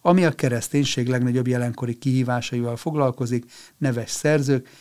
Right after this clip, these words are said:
és világhírű megszólalók segítségével. A kiadvány kedvezménnyel megrendelhető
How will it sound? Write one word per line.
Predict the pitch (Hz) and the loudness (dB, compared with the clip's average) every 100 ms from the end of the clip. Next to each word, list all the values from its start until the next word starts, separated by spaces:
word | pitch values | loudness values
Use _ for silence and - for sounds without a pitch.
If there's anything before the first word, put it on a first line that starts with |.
| _ | _
és | - 165 | -2 0
világhírű | - 127 117 107 139 123 | 0 -2 -2 -4 -2 0
megszólalók | 120 120 - - 123 120 117 | 0 -2 -4 -4 -2 -2 -4
segítségével. | - 120 120 120 127 117 117 117 120 117 _ _ _ - | -6 -4 -4 -4 -6 -4 -4 -4 -6 -8 _ _ _ -8
A | 147 | -6
kiadvány | - 123 120 123 | -2 -2 -2 -4
kedvezménnyel | 123 127 120 117 120 117 117 | -2 -2 -2 -2 -2 -2 -2
megrendelhető | 147 147 139 131 123 123 131 | -2 0 0 0 -2 -2 -4